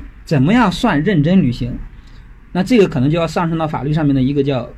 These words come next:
一般人的这种认知。什么叫一般人？就是一般的这个专业的警察或者人员在这种情况下应当做出的这种处置措施，或者说你应当预见的这种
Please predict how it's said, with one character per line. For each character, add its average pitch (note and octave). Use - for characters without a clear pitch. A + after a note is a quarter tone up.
一 F3+
般 G3
人 B2
的 D#3
这 D3+
种 A#2
认 B2
知。 -
什 -
么 D3
叫 D#3+
一 E3+
般 D#3
人？ -
就 E3
是 D#3+
一 A#3
般 C4
的 G#3
这 D3
个 A#2+
专 A3+
业 A#3+
的 C#3
警 B2
察 C3+
或 D#3
者 C3
人 B2
员 A2+
在 D#3
这 F#3
种 C#3+
情 C#3
况 D#3+
下 C#3+
应 G3
当 A3
做 A3+
出 C3
的 B2
这 B2+
种 A#2
处 -
置 C3
措 B2+
施， A#2
或 -
者 E3+
说 F3+
你 D3+
应 G#3+
当 A3+
预 A#3+
见 C3+
的 -
这 D3+
种 B2